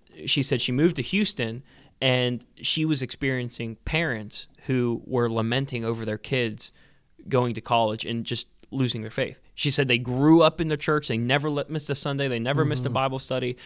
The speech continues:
Speaker 1: They go to college. They left the faith.
Speaker 2: Yeah.
Speaker 1: And she said the reason that is happening is because we are not preparing within the church students to face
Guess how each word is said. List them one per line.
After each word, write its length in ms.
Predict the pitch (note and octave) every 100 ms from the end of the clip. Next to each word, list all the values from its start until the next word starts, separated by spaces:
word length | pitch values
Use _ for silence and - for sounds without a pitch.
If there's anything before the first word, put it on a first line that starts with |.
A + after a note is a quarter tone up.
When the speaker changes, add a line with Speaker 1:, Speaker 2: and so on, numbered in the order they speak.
| -
Speaker 1:
They 100 | A#2
go 160 | A#2+ C3
to 60 |
college. 420 | C3 B2 A#2 A2+ -
They 120 | - A#2
left 200 | A#2 -
the 60 |
faith. 280 | - - - C3
Speaker 2:
Yeah. 360 | G#2+ A#2 C3+ A#2+
Speaker 1:
And 200 | A#2 A2+
she 100 | B2+
said 180 | C3
the 100 | A#2+
reason 600 | A#2 A2 B2+ F#3+ G#3 F#3
that 180 | D3+ C3
is 120 | C#3 -
happening 520 | - B3 - - - - - -
is 140 | C3+
because 360 | - C3+ B2 A#2+
we 240 | A#2 F#3
are 100 | F#3+
not 180 | D#3 D#3
preparing 560 | C3+ - D#3+ D#3 A#2 A2
within 300 | A2+ B2 C3+
the 80 |
church 580 | - - C#3+ G#2 - - - - - _ _ - _ _
students 720 | - - E3 D#3 B2+ A2+ - - - _ _ _ -
to 120 | -
face 560 | C#3 - C3+ C3 - -